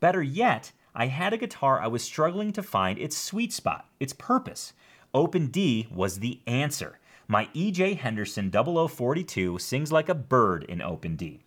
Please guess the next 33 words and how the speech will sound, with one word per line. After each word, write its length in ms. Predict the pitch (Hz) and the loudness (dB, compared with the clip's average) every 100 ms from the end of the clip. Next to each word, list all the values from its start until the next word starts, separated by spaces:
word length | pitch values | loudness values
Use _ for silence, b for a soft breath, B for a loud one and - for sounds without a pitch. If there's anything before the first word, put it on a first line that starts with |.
| _ - | _ -12
So 340 | - 185 131 | -2 2 2
cool. 380 | - 143 87 - B B B B | 2 -2 -2 -8 B B B B
Thanks, 240 | 185 190 | 2 2
Tony, 280 | - 147 151 | 0 0 0
for 120 | 139 | -2
the 100 | 110 | -2
gift 280 | 101 160 165 | 0 -2 0
you 80 | 135 | -4
shared 300 | - 135 117 | 0 2 2
with 160 | 95 131 | -2 0
me 280 | 190 233 - | 0 0 -2
and 180 | 170 185 | -2 -2
Trinity," 540 | - 110 85 80 71 | -2 -2 -2 -6 -10
which 200 | 117 - | -10 -8
happens 300 | 120 131 160 | -6 -6 -8
to 60 | - | -8
be 120 | 202 | -6
the 100 | 214 | -2
name 320 | 123 90 90 - | 0 0 -2 -6
of 120 | 87 | -4
his 160 | 95 92 | -4 -4
Henderson 600 | - 82 76 - 78 76 - | -8 -8 -8 -8 -10 -12 -16
guitar. 500 | - - 113 71 - B B - | -10 0 2 2 -6 B B -2
I 80 | |
just 240 | 226 269 - | 0 0 2
thought 160 | 233 | 4
that 100 | 226 | 4
was 100 | 180 | 2
a 60 | 151 | 2
really 300 | 143 165 156 | 2 2 2
cool 340 | - 156 147 | 0 2 2
tie-in 600 | 135 - 117 120 120 95 87 | 2 2 4 4 4 0 -2
because, 400 | 95 113 98 | 2 2 2